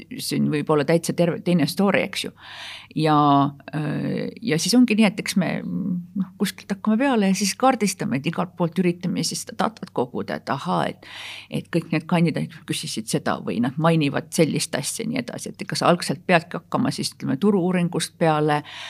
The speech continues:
äh, värbajad saavad ise palju küsida, kui sa tunned kedagi,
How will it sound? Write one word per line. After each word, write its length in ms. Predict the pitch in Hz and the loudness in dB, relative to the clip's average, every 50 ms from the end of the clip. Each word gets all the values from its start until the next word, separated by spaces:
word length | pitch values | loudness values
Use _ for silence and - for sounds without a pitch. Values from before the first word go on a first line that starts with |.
| - - - | -14 -10 -6
äh, 200 | - 151 - - - | -4 -2 -2 0 2
värbajad 420 | 156 175 180 180 175 - - 123 - | 4 4 4 4 2 0 -2 -2 -2
saavad 260 | - 160 143 151 160 | -2 -2 -2 2 2
ise 240 | 220 220 226 208 170 | 2 4 4 2 2
palju 340 | - - - - 165 156 - | 0 -4 -6 -4 -4 -4 -2
küsida, 580 | - 175 165 - 160 143 135 139 143 135 143 143 - - - - - - | -2 -2 -2 0 -2 -2 -2 0 0 0 0 0 -4 -12 -20 -20 -6 -2
kui 100 | - 170 | 0 2
sa 100 | - 160 | 2 2
tunned 480 | - - 220 233 226 180 143 151 - - | 4 6 8 10 10 8 8 4 2 0
kedagi, 480 | 147 131 - 135 139 - - 147 151 | 0 2 4 2 2 2 2 0 -2